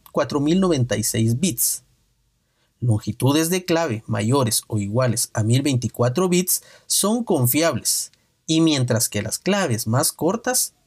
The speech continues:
no lo son. Entre algunos de los ejemplos de protocolos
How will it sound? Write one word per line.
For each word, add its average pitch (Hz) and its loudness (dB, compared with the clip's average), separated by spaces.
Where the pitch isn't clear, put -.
no 107 -2
lo 135 2
son. 233 -2
Entre 220 2
algunos 269 2
de 254 4
los 175 2
ejemplos 160 0
de 123 2
protocolos 120 0